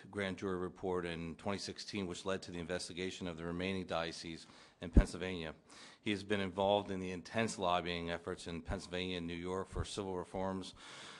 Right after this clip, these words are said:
and the statutes. New York Governor Andrew Cuomo, uh, signed in the law this past week, the Child Victims Act, which includes a retroactive window for adult victims of childhood sex abuse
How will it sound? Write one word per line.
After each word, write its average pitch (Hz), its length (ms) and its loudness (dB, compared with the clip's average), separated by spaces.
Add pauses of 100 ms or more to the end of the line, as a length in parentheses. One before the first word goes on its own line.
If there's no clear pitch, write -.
(760)
and 104 160 2
the 98 40 -2
statutes. 82 640 0 (520)
New 101 180 2
York 127 240 6
Governor 110 300 6
Andrew 104 280 4
Cuomo, 113 600 4
uh, 87 300 0
signed 98 300 0
in 98 120 0
the 90 80 0
law 95 280 2
this 95 180 -2
past 98 280 -2
week, 110 140 2
the 90 100 -2
Child 92 320 2
Victims 104 380 -2
Act, 107 380 0
which 92 200 -2
includes 95 400 -4
a 87 60 0
retroactive 98 520 0
window 104 220 0
for 95 200 -2
adult 95 280 -2
victims 92 360 -6
of 85 120 -4
childhood 90 440 0
sex - 280 -4
abuse 104 400 -8